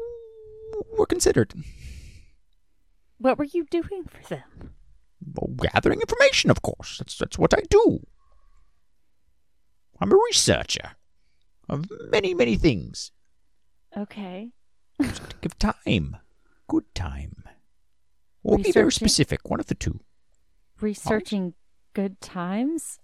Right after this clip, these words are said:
Speaker 1: No, I mean, <sighs> and he, and he, he, s-, he, s-, he sits you down and he, and he explains very plainly. If you want to know something, you either have to be, be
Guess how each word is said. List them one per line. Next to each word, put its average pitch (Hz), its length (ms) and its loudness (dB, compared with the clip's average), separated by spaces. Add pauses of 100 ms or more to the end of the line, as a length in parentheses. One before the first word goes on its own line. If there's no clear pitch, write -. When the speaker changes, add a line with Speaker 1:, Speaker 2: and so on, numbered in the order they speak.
(480)
Speaker 1:
No, 131 140 2
I - 80 2
mean, 160 100 -2 (100)
<sighs> - 60 -10 (2500)
and 113 160 4
he, 113 260 4
and 110 140 0
he, 117 120 2 (100)
he, 123 120 2
s-, 113 200 6
he, 131 140 4
s-, 120 100 4
he 156 220 4
sits - 260 6
you 131 60 6
down 110 260 8
and 104 100 4
he, 104 140 0
and 117 80 4
he 110 100 6
explains 101 760 2 (240)
very 98 200 6
plainly. 82 520 0 (1700)
If - 120 -2
you 123 80 4
want 277 260 -4
to - 160 -4
know 208 240 4
something, - 440 -4 (180)
you - 200 -4
either - 300 0
have - 320 -2
to - 80 -4
be, - 180 -4 (140)
be 101 220 2